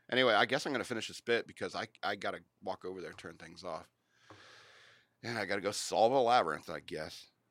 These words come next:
Get my friend back. Anyway, so, um, yeah, so the wh-, the Bowie bulge and the ballroom scene, um, they're pretty much, uh, uh, Sarah's juvenile mind trying to deal with her sexual feelings.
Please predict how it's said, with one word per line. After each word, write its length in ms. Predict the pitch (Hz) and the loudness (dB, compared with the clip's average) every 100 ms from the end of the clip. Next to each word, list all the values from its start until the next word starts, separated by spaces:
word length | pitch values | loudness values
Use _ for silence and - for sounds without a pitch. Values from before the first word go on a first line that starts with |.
| _ | _
Get 120 | - | -14
my 100 | 90 | -12
friend 320 | - 87 76 | -10 -8 -8
back. 320 | 67 65 - - - | -6 -8 -10 -18 0
Anyway, 320 | 151 156 113 | 4 6 4
so, 300 | - 139 131 | 4 4 4
um, 440 | 117 131 127 123 113 _ _ _ _ _ _ _ _ | 6 6 6 2 -6 _ _ _ _ _ _ _ _
yeah, 260 | 120 117 92 | -4 -2 -2
so 200 | - 107 | -2 0
the 120 | 104 | -2
wh-, 180 | 139 - | -6 -6
the 120 | 110 | 0
Bowie 220 | 147 185 | 4 4
bulge 360 | 123 110 104 - | 6 4 4 -2
and 100 | 110 | -6
the 60 | 98 | -2
ballroom 460 | 110 117 131 131 | 4 4 4 -2
scene, 340 | 131 139 139 143 _ _ - - - - | -4 -4 -4 -8 _ _ -20 -20 -8 2
um, 460 | 107 104 98 92 - _ _ _ _ - _ | 2 2 0 -6 -16 _ _ _ _ -20 _
they're 160 | 110 131 | -4 -4
pretty 380 | - - - 330 | -4 -6 -2 0
much, 400 | 208 143 - - _ _ _ _ _ _ _ - | 2 2 0 -8 _ _ _ _ _ _ _ -2
uh, 320 | 113 104 92 - _ _ - | 0 0 -4 -6 _ _ -14
uh, 180 | 98 85 | -12 -8
Sarah's 500 | - 131 139 131 - | -4 2 2 2 -2
juvenile 540 | - 117 117 113 101 | -6 -4 0 2 2
mind 480 | 92 98 101 104 104 _ _ _ _ _ _ _ | 2 2 2 0 -8 _ _ _ _ _ _ _
trying 460 | - 101 110 117 117 | -6 2 4 4 -2
to 120 | 117 | -8
deal 360 | 95 107 101 | -6 0 0
with 180 | 98 92 | 0 -6
her 140 | 92 87 | -8 -6
sexual 540 | - 92 - - 85 | -4 -4 -6 -10 -10
feelings. 680 | - 87 73 57 _ - | -8 -10 -8 -12 _ -20